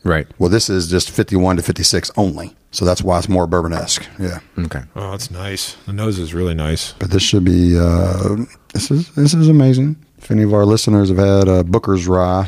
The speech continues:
Speaker 2: this actually rivals Booker's Rye.
Speaker 3: Are you serious?
Speaker 2: This is not Booker's
Speaker 3: Well,
Speaker 2: Rye,
Speaker 3: that's,
Speaker 2: don't get me wrong.
Speaker 3: well, that's one of my tops, so.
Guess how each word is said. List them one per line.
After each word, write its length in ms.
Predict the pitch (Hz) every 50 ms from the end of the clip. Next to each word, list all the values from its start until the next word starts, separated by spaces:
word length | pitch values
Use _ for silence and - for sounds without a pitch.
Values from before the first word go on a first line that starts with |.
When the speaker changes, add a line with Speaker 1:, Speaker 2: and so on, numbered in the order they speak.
| 90 -
Speaker 2:
this 380 | 92 92 95 95 - - -
actually 300 | 95 92 95 - - 90
rivals 400 | 85 85 92 92 92 90 92 92
Booker's 380 | 87 87 98 95 - 90 80 85
Rye. 260 | 85 - - - 98
Speaker 3:
Are 80 | 95 95
you 140 | 107 139 156
serious? 600 | - - 95 90 92 92 92 95 - - - - - - -
Speaker 2:
This 100 | 117 104
is 40 | 107
not 160 | 135 131 98
Booker's 140 | 98 87 87
Speaker 3:
Well, 60 | 92
Speaker 2:
Rye, 60 | 90
Speaker 3:
that's, 100 | 85 82
Speaker 2:
don't 100 | 90 95
get 60 | 95 90
me 60 | 82
wrong. 240 | 87 92 87 82 78 - - -
Speaker 3:
well, 120 | - 104 104
that's 200 | 107 107 - -
one 80 | 113
of 40 | 107
my 100 | 104 98
tops, 360 | - - 123 120 123 - -
so. 320 | - - 87 82 82 87